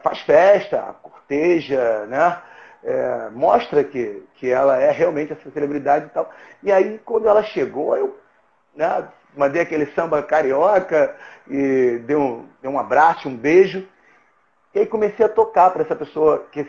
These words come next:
ela sentou na minha frente, mais ou menos a, a, a distância de um metro, um metro e meio, e, e olhou pra mim e falou, "Ó, quando queiras, o que tu queiras.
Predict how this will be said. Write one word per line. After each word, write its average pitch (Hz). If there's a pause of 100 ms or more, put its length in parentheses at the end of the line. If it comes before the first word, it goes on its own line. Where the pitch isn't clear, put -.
ela 135
sentou 143
na 139
minha 180
frente, 160
mais 156
ou 156
menos 165 (500)
a, 143
a, 139
a 139
distância 160
de 135 (380)
um 160
metro, 135
um 117
metro 127
e 123
meio, 143
e, 135
e 127
olhou 127
pra 135
mim 131
e 139
falou, 131
"Ó, -
quando 123 (100)
queiras, 147 (200)
o -
que -
tu -
queiras. 98